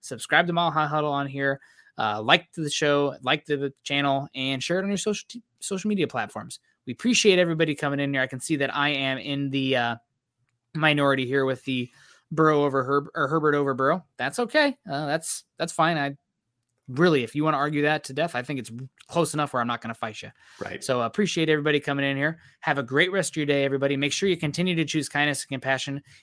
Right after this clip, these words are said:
Speaker 1: I will not be back again until, uh, Thursday the third. So I'm gonna be off for a bit,
Speaker 2: Oof.
Speaker 1: uh, backpacking in the Sawtooths. Hopefully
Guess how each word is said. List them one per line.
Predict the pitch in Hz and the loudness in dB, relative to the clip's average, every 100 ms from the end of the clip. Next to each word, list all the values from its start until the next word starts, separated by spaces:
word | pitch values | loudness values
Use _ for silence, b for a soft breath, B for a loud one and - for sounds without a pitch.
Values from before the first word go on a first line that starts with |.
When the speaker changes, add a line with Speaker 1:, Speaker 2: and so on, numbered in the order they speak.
| _ - | _ 4
Speaker 1:
I | 175 214 | 6 8
will | 180 | 6
not | 160 147 | 2 2
be | 139 | 2
back | 143 139 | 2 2
again | 139 139 135 | -2 -2 -2
until, | 131 123 131 127 123 - _ _ - | -4 -2 2 2 0 -6 _ _ -4
uh, | 123 117 117 120 _ _ _ - | 0 0 -2 -6 _ _ _ 0
Thursday | 160 165 139 147 147 143 | 2 2 2 2 4 2
the | 123 120 110 - | -2 -6 -8 -2
third. | 156 202 123 110 - _ | 4 4 4 -2 -14 _
So | - 131 | -10 -4
I'm | 131 | -2
gonna | 165 139 | -2 0
be | 139 | 0
off | 139 - | 0 -2
for | 127 | -4
a | |
bit, | 120 123 | -4 -2
Speaker 2:
Oof. | 370 | -2
Speaker 1:
uh, | 120 117 | -2 -4
backpacking | 113 131 131 127 120 127 | -2 -2 -2 -6 -8 -6
in | 117 | -6
the | 113 | -6
Sawtooths. | 135 131 120 120 - | -4 -4 -4 -8 -8
Hopefully | 131 123 123 123 117 | -8 -8 -8 -6 -8